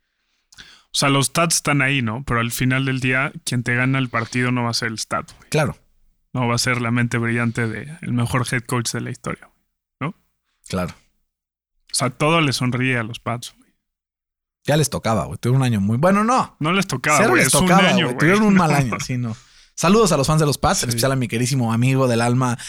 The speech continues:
Speaker 2: Eh, tengo tres grandes amigos fans de los Pats. Bueno, cuatro.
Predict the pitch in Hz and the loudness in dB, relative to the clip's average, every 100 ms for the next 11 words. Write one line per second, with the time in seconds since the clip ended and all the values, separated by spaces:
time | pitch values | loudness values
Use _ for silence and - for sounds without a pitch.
0 | - - 139 - 196 - - 180 180 160 | -16 -8 -8 0 0 0 0 0 2 2
1 | 151 156 151 104 113 120 113 110 110 98 | 2 2 0 -2 -2 -2 -2 -4 -4 -6
2 | - 98 - - 147 147 135 151 - - | -4 -6 -6 -4 -2 0 0 -2 -2 -14